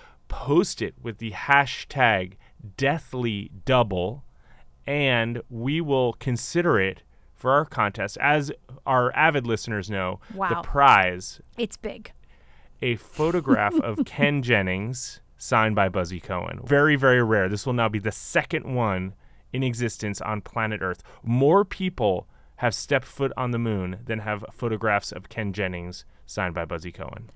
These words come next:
Speaker 2: Well, I'm just happy that you appointed me to be Barbie 'cause, you know, last year I went as you and I had to put on the
Speaker 1: <laughs>
Speaker 2: wig and, you know, I couldn't quite pull
Speaker 1: Yeah.
Speaker 2: off the look
Speaker 1: You
Speaker 2: quite
Speaker 1: did
Speaker 2: like
Speaker 1: great.
Speaker 2: you. But I think this is gonna be fun. So, yes, get your photos in.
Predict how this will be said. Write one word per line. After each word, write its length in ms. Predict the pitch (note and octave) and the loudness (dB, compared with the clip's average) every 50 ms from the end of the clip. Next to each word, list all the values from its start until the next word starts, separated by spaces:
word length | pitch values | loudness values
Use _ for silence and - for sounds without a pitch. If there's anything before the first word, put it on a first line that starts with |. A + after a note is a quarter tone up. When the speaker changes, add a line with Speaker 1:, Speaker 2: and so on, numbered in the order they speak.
| - - - | -20 -12 -6
Speaker 2:
Well, 140 | G#3 G#3 E3+ | -4 -2 0
I'm 160 | G#3+ A#3 D4+ | 0 0 -2
just 200 | - F4 C4+ - | -2 -6 -10 -6
happy 320 | - A3 G#3 G3+ - G#3+ G3 | -4 -4 -4 -2 -2 -4 -4
that 180 | F#3 F#3+ - - | -4 -6 -8 -6
you 180 | G#3 G3 F#3 | -6 -4 -4
appointed 400 | F#3 F3+ - - A3 G#3 G3 F#3+ | -4 -6 -4 -4 -4 -4 -2 -4
me 120 | F#3 G3+ F#3 | -4 -4 -6
to 60 | F3+ | -6
be 120 | - F3+ | -6 -8
Barbie 560 | E3 E3+ F#3+ F3+ F#3 G3+ A3 G#3+ C4+ C#4 C#4+ C4 | -8 -6 -4 -4 -2 -2 -4 -4 -6 -6 -6 -8
'cause, 360 | - - G3 F#3 F3+ - - | -6 -6 -6 -6 -6 -6 -6
you 80 | G#3 | -4
know, 120 | G3 F#3 F#3 | -4 -4 -2
last 380 | G3+ A#3+ B3+ C4+ - - - | 2 4 4 4 2 0 -6
year 140 | - G3+ F#3 | -6 -4 -4
I 40 | F#3+ | -4
went 180 | F#3 G#3+ G3 F#3 | -4 -4 -4 -6
as 140 | E3+ - | -6 -8
you 360 | F#3+ G3 G#3+ A#3+ B3+ C4+ C#4 C4+ | -6 -4 -2 -2 -2 -2 -4 -2
and 340 | - - - F#3+ F#3+ F#3+ - | -2 -2 0 0 -2 -4 -2
I 80 | G3 G#3 | 0 0
had 100 | G#3+ G3 | 0 0
to 60 | F3+ | 0
put 140 | - F3 G#3+ | 0 0 0
on 100 | G3+ F#3+ | 0 -2
the 100 | F3+ F3 | -4 -6
Speaker 1:
<laughs> 0 | |
Speaker 2:
wig 540 | F3 G#3+ C#4 D4+ D4 C#4+ C#4 C4+ B3 A3 A3+ | -2 0 4 6 8 8 8 6 4 2 0
and, 240 | A3 G#3 G3+ G3+ G3 - - - - - - - - - | -2 -2 -4 -6 -8 -10 -18 -20 -20 -20 -20 -20 -14 -8
you 100 | B3+ B3+ | -4 -4
know, 80 | A3+ G3 | -2 -2
I 120 | G3+ A3+ | -2 -4
couldn't 340 | - - D#4 D#4+ D4 - - | -4 -6 -6 -8 -8 -10 -4
quite 260 | - C4+ C4+ - - | 0 0 0 0 0
pull 140 | - B3+ B3+ | 2 6 8
Speaker 1:
Yeah. 160 | - - C4 | 10 10 12
Speaker 2:
off 360 | B3+ B3+ C#4 - - - - - - - | 12 10 10 8 2 -8 -20 -20 -20 -20
the 240 | A#3 G#3+ A3+ A3 G#3+ | -8 -4 -4 -2 -2
look 400 | G#3 G#3 A3 G3+ - - - - - - | -2 -4 -4 -6 -6 -8 -16 -20 -18 -14
Speaker 1:
You 60 | B2+ | -4
Speaker 2:
quite 140 | C3+ - B3 E3 | -2 0 0 2
Speaker 1:
did 80 | - | 2
Speaker 2:
like 140 | B3 B3 - | 2 2 4
Speaker 1:
great. 220 | - - C4+ - | 6 6 8 6
Speaker 2:
you. 260 | - A3+ A#3 A#3+ B3 - - | 6 4 0 -2 -4 -6 -6
But 120 | A3 G#3+ | -4 -2
I 120 | G#3+ A3+ A#3 | -2 -2 -2
think 260 | - C4+ C4 B3+ - | -2 -2 -4 -4 -4
this 180 | A3 A3+ - | -6 -8 -6
is 80 | B3 A3+ | -8 -6
gonna 160 | A#3 B3 B3 | -4 -2 -2
be 120 | C4 D4 C4+ | -2 -4 -4
fun. 420 | - - B3+ B3 B3+ C#4 D4+ D4 | 0 4 4 6 6 4 2 -2
So, 320 | - - B3 A#3 A3+ G#3+ G#3 | -2 0 0 2 2 0 2
yes, 260 | C4 C4+ A3 - - | 2 2 2 2 -2
get 260 | - - B3+ C4+ - - | -2 -2 -2 -2 -2 -4
your 80 | D#4+ | -8
photos 460 | - - D#4+ D4+ E4 F4 F4 D#4+ A#3 | 0 4 4 6 6 6 4 4 2
in. 340 | D#4 D4 C#4+ D4 C#4+ C#4+ C#4 | 2 2 4 4 2 0 -2